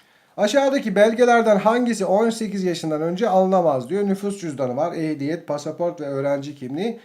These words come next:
Doğru cevap ehliyet olacak. Ehliyet almak için on sekiz yaşını geçmek gerekir. Ne demektir ehliyet? Tabii ki taşıt sürmek için gerekli olan belge, sürücü belgesidir.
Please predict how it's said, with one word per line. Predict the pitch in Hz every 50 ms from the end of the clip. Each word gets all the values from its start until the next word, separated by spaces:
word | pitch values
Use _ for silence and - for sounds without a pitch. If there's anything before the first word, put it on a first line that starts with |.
| _ _ _ _ _ -
Doğru | 196 208 226 233 240 214
cevap | 226 226 226 254 254 - - -
ehliyet | 190 196 220 214 233 240 240 - -
olacak. | 180 160 151 160 208 - - -
Ehliyet | 165 175 190 196 226 226 220 -
almak | - 175 185 196 214 226 220 220
için | - - 226
on | 180 - 180 190
sekiz | 190 - 196 180 180 175
yaşını | 170 156 160 151 143 127
geçmek | 117 127 139 139 139 170 190 196 196 196
gerekir. | 208 208 208 208 208 - 220 202 196 -
Ne | 190 208 208
demektir | 233 226 208 185 - - 160
ehliyet? | 151 156 147 147 139 147 180 202 208 202 -
Tabii | 190 180 165 160 160
ki | 196 190
taşıt | - 165 160 - 185 185 -
sürmek | - - - 165 165 175 170 160
için | - - 147 147
gerekli | 139 156 156 160 160 156 - 139
olan | 135 147 170 185 180 151 135
belge, | 143 143 143 143 143 147 123
sürücü | - - 147 139 135 131 147 135
belgesidir. | 131 123 120 113 113 113 - 139 165 208 202